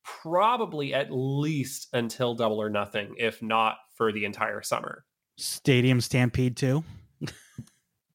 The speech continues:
Speaker 1: I wouldn't put it past him. I,
Speaker 2: Or
Speaker 1: I
Speaker 2: Blood and Guts, if they can ever get into an arena that can have the two cages.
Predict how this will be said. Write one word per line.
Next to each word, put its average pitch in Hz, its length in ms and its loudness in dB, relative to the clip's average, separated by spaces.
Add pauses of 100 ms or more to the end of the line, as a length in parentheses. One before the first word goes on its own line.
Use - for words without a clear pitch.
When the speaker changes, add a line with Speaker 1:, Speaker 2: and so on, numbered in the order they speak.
(320)
Speaker 1:
I 151 180 4
wouldn't 233 240 -4
put 226 100 -2
it 214 60 -6
past 233 340 0
him. 113 280 -4 (440)
I, 120 160 0 (140)
Speaker 2:
Or 127 140 6
Speaker 1:
I 123 140 4
Speaker 2:
Blood 131 220 6
and 139 160 4
Guts, 135 260 6
if 143 100 4
they 135 120 6
can 131 140 2
ever 127 200 6
get 127 240 4
into 127 240 0
an 123 80 4
arena 120 380 4
that 117 180 2
can 117 120 -6
have 117 640 0
the 127 80 2
two 127 180 0
cages. 127 560 0